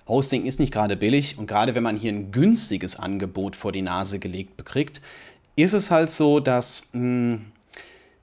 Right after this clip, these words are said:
es kann in einem, in einem ein Euro Server im Monat, in einer ein Euro Leistung im Monat keine, kein, kein Wert von zwanzig Euro hinten dran stehen. Also nur mal, dass man das so verstanden hat. Ich habe jetzt selber schon oft genug,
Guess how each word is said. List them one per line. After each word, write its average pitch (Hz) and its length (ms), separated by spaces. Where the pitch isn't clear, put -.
es - 140
kann 135 160
in 117 160
einem, 104 360
in 107 120
einem 95 140
ein 110 180
Euro 117 240
Server 110 480
im 107 140
Monat, 104 600
in 95 120
einer 95 140
ein 104 140
Euro 98 240
Leistung 101 420
im 101 80
Monat 98 460
keine, 107 500
kein, 113 300
kein 107 360
Wert 123 280
von 110 240
zwanzig 113 480
Euro 104 240
hinten 98 220
dran 95 200
stehen. - 260
Also 110 340
nur 117 160
mal, 113 100
dass 104 160
man 107 80
das 104 100
so 110 100
verstanden 110 460
hat. 107 180
Ich - 180
habe 131 140
jetzt 123 200
selber 123 320
schon 120 540
oft 120 240
genug, 127 560